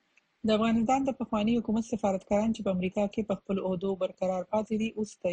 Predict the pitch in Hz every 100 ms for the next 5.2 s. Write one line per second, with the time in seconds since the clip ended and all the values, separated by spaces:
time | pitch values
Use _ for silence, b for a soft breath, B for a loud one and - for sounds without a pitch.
0 | 175 175 196 190 185 - 185 - 175 175
1 | 175 170 - - 269 - B B B B
2 | _ 220 208 214 233 254 269 208 196 196
3 | 185 220 220 220 190 202 226 208 190 -
4 | 208 196 180 202 185 - 170 170 - 170
5 | 170 170